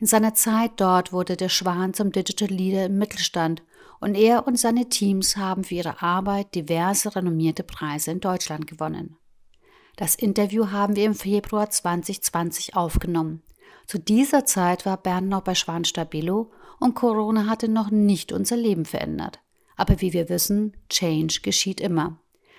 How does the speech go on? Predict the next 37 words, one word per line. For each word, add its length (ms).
Bernd 260
hat 180
nun 120
eine 160
neue 360
Aufgabe 520
als 240
Group 400
Chief 320
Digital 380
Officer 480
bei 160
der 160
UVEX 420
Group 220
übernommen 580
und 80
in 60
der 100
Zwischenzeit 680
hat 120
Corona 520
gerade 640
auch 200
dem 180
Thema 300
Digitalisierung 1040
einen 220
ungeahnten 760
Schub 320
nach 160
vorne 340
gegeben. 600
Eat 400
your 180
own 220
food. 500